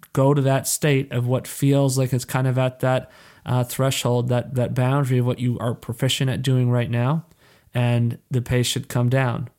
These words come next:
And then at a certain point, the pace is gonna stop coming down and you're gonna realize you're stuck. And then you need to evaluate and you need to say, "Okay, is this good enough to do the race?"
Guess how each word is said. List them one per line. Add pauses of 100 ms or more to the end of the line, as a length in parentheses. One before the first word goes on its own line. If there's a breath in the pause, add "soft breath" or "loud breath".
(400 soft breath)
And
then
at
a
certain
point,
the
pace
is
gonna
stop
coming
down
and
you're
gonna (120)
realize
you're
stuck. (460 loud breath)
And
then
you
need
to
evaluate (300 soft breath)
and
you
need
to
say,
"Okay, (600 soft breath)
is
this
good
enough
to
do
the
race?"